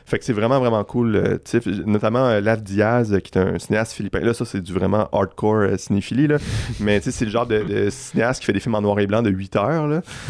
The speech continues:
Speaker 1: Euh, puis ses films sortent rarement, euh, en salle, mais je, il y a, il y a Norte,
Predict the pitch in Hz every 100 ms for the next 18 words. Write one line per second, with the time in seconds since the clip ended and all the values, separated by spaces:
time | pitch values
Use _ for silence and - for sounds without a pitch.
0 | - - - 95 98 92 92 92 90 90
1 | - - 110 139 135 127 110 117 120 156
2 | 143 139 156 165 139 113 110 101 113 -
3 | 147 160 185 147 135 127 - - - 143
4 | 156 147 151 156 165 202 196